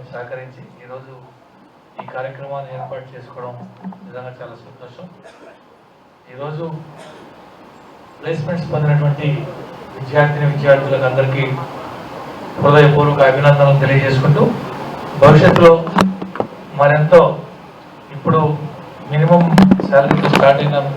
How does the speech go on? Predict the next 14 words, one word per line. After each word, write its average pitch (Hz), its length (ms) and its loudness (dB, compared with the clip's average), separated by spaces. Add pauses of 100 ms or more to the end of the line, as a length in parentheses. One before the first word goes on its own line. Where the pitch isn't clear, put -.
(160)
మీ 131 120 -6 (840)
లైఫ్ 143 220 6
స్టైల్ 151 220 2 (420)
జీవితం 147 340 0 (840)
భవిష్యత్తులో 147 500 4
మరింతగా 143 420 6 (840)
ఉన్నత 156 300 6
స్థానాలకు, 143 500 4
ఉన్నత 143 280 0
స్థాయికి 135 400 4
చేరాలని 131 360 6
మనస్ఫూర్తిగా 127 540 0 (140)
కోరుకుంటూ, 131 400 0 (1040)
అదేవిధంగా 160 580 6